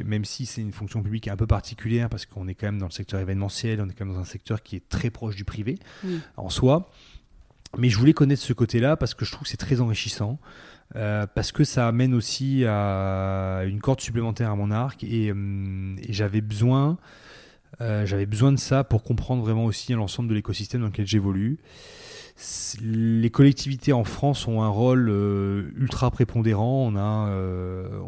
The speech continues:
Speaker 1: on a toujours, euh, en tête que le sport professionnel et le sport amateur sont, ne peuvent pas faire sans les collectivités, qu'on le dise ou
Speaker 2: Mhm.
Speaker 1: non. Alors, il y a très peu de clubs qui peuvent faire sans et qui peuvent s'en targuer de sans, mais,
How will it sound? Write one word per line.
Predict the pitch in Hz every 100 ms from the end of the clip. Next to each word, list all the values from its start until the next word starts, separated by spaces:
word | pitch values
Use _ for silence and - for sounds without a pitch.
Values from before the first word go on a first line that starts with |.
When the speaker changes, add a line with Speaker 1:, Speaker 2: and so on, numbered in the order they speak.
| 107
Speaker 1:
on | 104
a | 110
toujours, | - 101 120 107 104
euh, | 98 98 92 92 92
en | 107
tête | - 113 -
que | 101
le | 92
sport | - - 113
professionnel | - 107 107 - 107 110
et | 95
le | 90
sport | - 123 107
amateur | 107 101 117 110 - - - - - - - - - - -
sont, | - - - 139 139 139 139 135 131 123
ne | 113
peuvent | - 135 -
pas | 127
faire | - 113
sans | - 107
les | 101
collectivités, | 101 98 - 104 95 123 127
qu'on | 107
le | 95
dise | 95 95
ou | -
Speaker 2:
Mhm. |
Speaker 1:
non. | 101 127
Alors, | 123 92
il |
y |
a |
très | - 110 117
peu | 104
de |
clubs | - 104
qui | - -
peuvent | 90
faire | - -
sans | - 113 104
et |
qui | -
peuvent | 92
s'en | -
targuer | 87 92 90
de | 90
sans, | - 127
mais, | 131 104